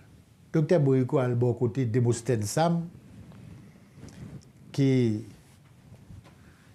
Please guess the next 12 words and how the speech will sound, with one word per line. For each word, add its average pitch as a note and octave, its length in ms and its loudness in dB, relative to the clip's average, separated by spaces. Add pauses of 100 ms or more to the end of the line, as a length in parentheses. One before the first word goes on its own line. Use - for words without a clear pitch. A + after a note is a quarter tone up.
(200)
ki C#3+ 80 4
moun B2+ 220 4
Praysmas, - 720 -8 (220)
moun F#3 160 2
Grann F#3+ 180 6
Rivyè, G3 420 4
lafami D3+ 400 0
Sam B2 320 -2
menm C#3+ 160 0
jan C#3+ 160 2
ak - 80 -2
Praysmas. D#3 460 -6